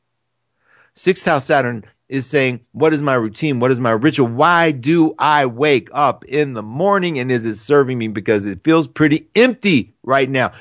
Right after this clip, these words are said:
And sixth house Scorpio people could have Taurus rising. You could also have, um, Gemini rising, depending on what degrees you're playing with. Just rules of thumb.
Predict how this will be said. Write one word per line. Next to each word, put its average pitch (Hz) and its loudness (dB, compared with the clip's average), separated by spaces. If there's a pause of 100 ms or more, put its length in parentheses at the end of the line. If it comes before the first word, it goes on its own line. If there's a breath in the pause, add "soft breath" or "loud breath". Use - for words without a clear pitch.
(140 loud breath)
And 113 -4
sixth - 0 (100)
house 151 0 (140)
Scorpio 151 -4
people 151 -2
could 185 0
have 151 0
Taurus 127 0
rising. 151 0 (3750 soft breath)
You 107 -10
could 110 0
also 139 2
have, 113 0 (280)
um, 98 0
Gemini 127 0
rising, 92 -6
depending 113 -8
on 107 -4
what 101 -2
degrees 123 0
you're 104 -4
playing 139 2
with. 113 -2 (600)
Just 104 -8
rules 101 0
of 135 -4
thumb. 143 0